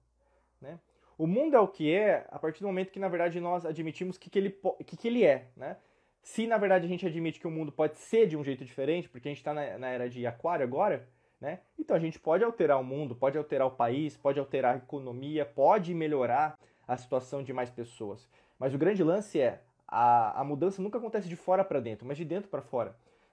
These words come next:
Então a salvação do seu trabalho, a salvação do seu emprego, a salvação do seu salário, ou mesmo, é, o estresse que você tá sentindo, tem muito menos a ver com cortisol, né, que é, é, é criado aqui no,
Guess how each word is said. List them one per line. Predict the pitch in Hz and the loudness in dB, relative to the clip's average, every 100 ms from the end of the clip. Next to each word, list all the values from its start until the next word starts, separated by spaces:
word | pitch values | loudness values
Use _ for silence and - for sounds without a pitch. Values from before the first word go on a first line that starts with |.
| - | 2
Então | 170 165 | 2 2
a | 147 | -2
salvação | - 170 156 - - 202 | 2 2 2 -2 -2 0
do | 180 | -2
seu | - 160 | -6 -4
trabalho, | 143 123 123 135 | -2 0 0 0
a | 131 | -2
salvação | 143 131 127 180 185 | -4 -4 -6 -4 -4
do | |
seu | 185 156 | -4 -8
emprego, | 135 120 127 131 131 | -8 -6 -2 -2 -2
a | |
salvação | 131 123 123 170 | -4 -6 -6 -10
do | 180 | -8
seu | 156 | -10
salário, | - 113 120 156 143 110 - _ _ - | -4 -2 2 2 2 -2 -10 _ _ -8
ou | 139 | 2
mesmo, | 151 143 131 120 _ _ _ - _ | 2 2 -6 -10 _ _ _ -20 _
é, | 117 | -4
o | 131 | -4
estresse | - - 156 208 208 | -4 4 6 6 4
que | |
você | 151 | -8
tá | 147 | -8
sentindo, | - 131 196 220 139 - _ _ _ - | -8 -14 -10 -8 -10 -14 _ _ _ 0
tem | 170 | 2
muito | 165 185 320 320 | 4 4 2 0
menos | 214 190 165 156 | 0 0 2 4
a | |
ver | 139 123 120 110 _ _ - | 4 2 -2 -2 _ _ -14
com | 143 | -12
cortisol, | - 156 - 131 107 131 196 | -2 0 0 -4 6 8 8
né, | 151 135 | 6 -2
que | - 127 | -2 -4
é, | |
é, | 120 120 110 120 _ - | -2 -4 -6 -8 _ -20
é | 120 | -16
criado | - 135 143 139 | -4 2 2 2
aqui | 127 143 | -4 -6
no, | 139 123 117 | -8 -8 -10